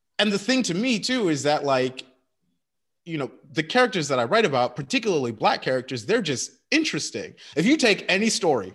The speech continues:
right? Any story and th-, that has, like, you know, a default white protagonist, right? Any story in the world, and you make that character Black, automatically it's more interesting. And here's an example. So,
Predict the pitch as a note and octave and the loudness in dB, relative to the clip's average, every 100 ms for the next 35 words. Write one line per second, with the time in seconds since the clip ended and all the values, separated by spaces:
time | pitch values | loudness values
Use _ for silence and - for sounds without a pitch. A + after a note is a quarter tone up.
0 | - A#2 A2+ B2 - _ _ F3+ A3+ A#3+ | -6 -2 -2 -4 -12 _ _ 0 0 0
1 | - C#3+ C3+ C3+ C3 C3 - - C#3 C3 | 0 0 2 0 -2 -8 -10 -2 0 0
2 | B2 B2+ - E3 C#3+ C3 - C#3+ C#3 C3 | -4 -8 -12 -6 -2 -2 0 0 0 0
3 | B2 C3 B2 A2 A2 B2+ D3+ C#3+ B2+ A2+ | -2 -2 -4 -2 -4 -8 -8 -4 -4 -4
4 | A2+ A2 G#2+ A2 G#2+ G2 F2+ - - _ | -4 -6 -6 -10 -8 -8 -10 -18 -20 _
5 | - G#2 G#2 - D3 D#3 D#3 C3 B2 A2+ | -16 -14 -10 -4 -4 -4 -4 -2 -2 -6
6 | G#2+ G2 F#2+ - - - - C3 F3+ G#3+ | -8 -8 -10 -18 -20 -20 -8 -4 -2 0
7 | F3+ F3 C#3+ C3+ B2 A2+ G2+ G2+ F#2+ - | 0 2 0 0 -4 -4 -8 -6 -8 -10
8 | _ _ _ _ _ _ _ _ G#3 A#3 | _ _ _ _ _ _ _ _ 4 4
9 | G3+ F#3 C#3+ C3 B2 B2 A#2+ B2 A2 G#2+ | 4 2 2 0 0 -4 -6 -6 -8 -10
10 | - F2+ _ _ - G3 D3 C4+ F#3+ F3+ | -12 -16 _ _ -4 -2 2 0 0 -4
11 | C3+ B2 G#2+ F#2 - - - F#3+ F#3 | -4 -4 -4 -12 -16 -8 0 2 2